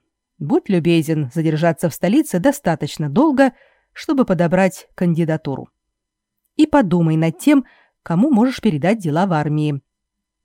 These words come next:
Грегор, не сходи с ума ради семерых. Ты лучший главнокомандующий, которого я могу представить.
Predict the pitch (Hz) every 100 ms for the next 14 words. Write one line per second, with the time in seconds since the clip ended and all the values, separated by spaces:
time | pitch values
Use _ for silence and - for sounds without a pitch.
0 | _ - 160 185 180 151 139 127 _ _
1 | _ - 233 220 226 196 202 - 196 185
2 | 160 156 156 170 165 165 135 - _ _
3 | _ _ _ _ _ - 214 185 240 -
4 | 220 180 185 180 175 180 165 147 143 135
5 | - 160 156 170 160 160 156 151 160 -
6 | 160 - 165 147 123 -